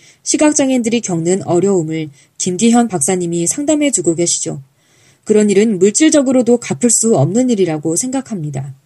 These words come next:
하상, 이사장님은 복지재단의 역할이 무엇이라고 생각하시나요? 이사장, 정인욱 복지재단은 아버지의 뜻에 따라 시작한 것처럼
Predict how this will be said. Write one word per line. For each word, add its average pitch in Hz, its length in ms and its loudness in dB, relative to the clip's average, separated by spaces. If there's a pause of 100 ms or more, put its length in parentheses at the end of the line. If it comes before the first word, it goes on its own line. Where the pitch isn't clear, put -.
(260)
하상, 220 460 0 (440)
이사장님은 254 960 2
복지재단의 254 640 2
역할이 190 480 4
무엇이라고 175 720 2
생각하시나요? 190 880 -2 (600)
이사장, 185 540 -2 (380)
정인욱 262 500 2
복지재단은 190 880 0
아버지의 226 520 2
뜻에 311 280 2
따라 175 360 2
시작한 262 400 -2
것처럼 156 500 -2